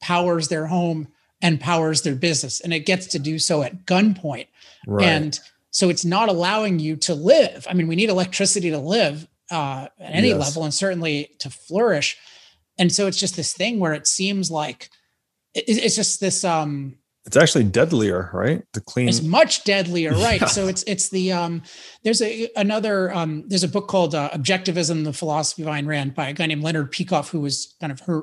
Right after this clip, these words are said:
Speaker 1: her main student. Uh, and he taught a course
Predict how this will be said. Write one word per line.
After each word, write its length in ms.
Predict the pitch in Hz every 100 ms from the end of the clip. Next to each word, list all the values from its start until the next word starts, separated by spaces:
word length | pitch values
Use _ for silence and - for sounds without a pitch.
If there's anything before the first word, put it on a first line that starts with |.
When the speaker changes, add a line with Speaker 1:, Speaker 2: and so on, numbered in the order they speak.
| 156
Speaker 1:
her 100 | 165
main 400 | 147 160 151 143
student. 680 | - - 185 151 123 - - - - - -
Uh, 280 | 180 143 139
and 180 | 170 147
he 160 | 139 190
taught 220 | 190 156
a 40 |
course 680 | - - 190 156 - -